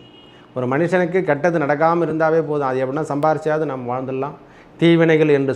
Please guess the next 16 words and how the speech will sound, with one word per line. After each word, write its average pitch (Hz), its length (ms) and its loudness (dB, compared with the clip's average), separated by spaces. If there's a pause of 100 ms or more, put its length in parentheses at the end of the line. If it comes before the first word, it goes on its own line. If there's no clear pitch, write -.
சொல்லக்கூடிய 131 460 -4 (120)
நோய், 151 420 2
கடன் 151 300 2 (120)
என்று 135 160 -6 (100)
சொல்லக்கூடிய 139 540 -4
அமைப்புகள் 139 420 -2
எல்லாமே 131 260 -2 (140)
டவுன் 156 260 0
ஸ்டேஜ் 151 320 0
தாங்க. 143 200 -4
அதெல்லாம், 123 280 -8 (680)
அதெல்லாம் 147 260 6
இனிமேல் 165 300 6
நம்மளை 160 180 4 (100)
தொடராதுங்க, 165 480 2 (100)
விடுங்க. 175 260 0